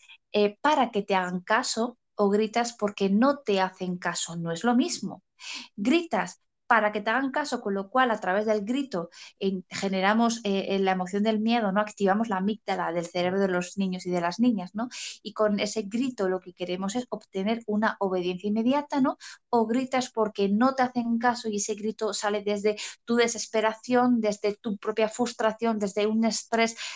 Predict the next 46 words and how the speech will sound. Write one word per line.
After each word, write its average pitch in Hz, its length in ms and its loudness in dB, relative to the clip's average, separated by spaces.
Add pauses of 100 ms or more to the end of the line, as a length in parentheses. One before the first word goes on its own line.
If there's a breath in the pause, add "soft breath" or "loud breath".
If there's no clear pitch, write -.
(100 loud breath)
desmedido, 196 720 0
¿no? 202 80 0
Entonces, 208 400 -2 (380 loud breath)
¿cuál 269 220 6
es 320 180 0
el 233 140 -2
motivo 214 380 -4
de 208 140 -2
gritar? 180 400 -6 (320 loud breath)
Porque 220 220 -4
lo 214 100 4
re-, 202 220 -2
lo, 208 240 0
lo 202 120 0
cierto 269 500 -2 (340 loud breath)
es 247 180 -2
que 233 320 0 (220)
no 240 100 4
es 285 80 0
que 330 120 -4
gritar 254 400 2
sea 196 240 -4
malo, 180 340 -6 (640 loud breath)
eh, 220 320 4
sí - 200 -6
que 254 120 2
genera 196 380 0
un 185 100 -4
daño, 175 420 -2 (200)
pero, 196 420 4
eh, - 180 -16
quizás 214 320 0
en 220 80 2
el, 196 220 0
en 185 120 0
el 180 80 -2
ejemplo 214 360 0
del 214 200 2
grito 240 320 2
que 208 240 2
hacemos 208 420 2
para 180 200 0
que 180 80 -10
se - 80 -6
aparte 180 280 -2
la 202 140 4